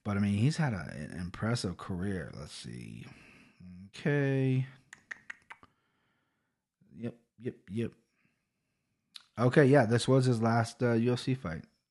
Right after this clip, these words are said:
Tito Ortiz. I'll be dammers. Elvis Sinasek. Elvis Sinasek. Remember Elvis singing the Rock and Rumble, baby.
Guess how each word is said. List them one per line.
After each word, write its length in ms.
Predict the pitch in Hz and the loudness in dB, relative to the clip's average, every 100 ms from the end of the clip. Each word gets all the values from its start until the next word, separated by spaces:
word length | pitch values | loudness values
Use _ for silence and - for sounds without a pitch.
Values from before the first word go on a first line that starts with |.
| _ - | _ -14
Tito 280 | - 110 120 | -4 -2 -2
Ortiz. 720 | 117 - 82 58 - - - _ _ _ _ _ _ _ _ _ _ _ _ _ _ - 87 | -4 -6 -8 -8 -12 -16 -18 _ _ _ _ _ _ _ _ _ _ _ _ _ _ -20 -10
I'll 180 | 95 117 | -4 -2
be 280 | 87 92 | -2 -4
dammers. 680 | 113 - 69 65 50 67 - - _ _ _ _ _ _ _ _ _ - 123 | -6 -8 -10 -10 -10 -10 -12 -16 _ _ _ _ _ _ _ _ _ -18 -8
Elvis 180 | 92 82 | -6 -6
Sinasek. 760 | - 135 135 139 131 123 - - _ _ _ _ _ _ _ _ _ _ - | -2 0 0 2 2 0 -6 -20 _ _ _ _ _ _ _ _ _ _ -12
Elvis 380 | - 92 87 - | -8 -6 -6 -6
Sinasek. 340 | 92 95 85 95 | -4 -4 -6 -4
Remember 280 | 95 98 | -2 -2
Elvis 240 | 87 90 92 | -4 -6 -6
singing 300 | 95 90 87 | -4 -4 -4
the 80 | 87 | -6
Rock 440 | 82 92 110 - | -8 0 2 4
and 180 | 110 104 | 4 4
Rumble, 380 | 107 101 90 80 | 2 2 0 -4
baby. 440 | 87 87 87 | -4 -4 -4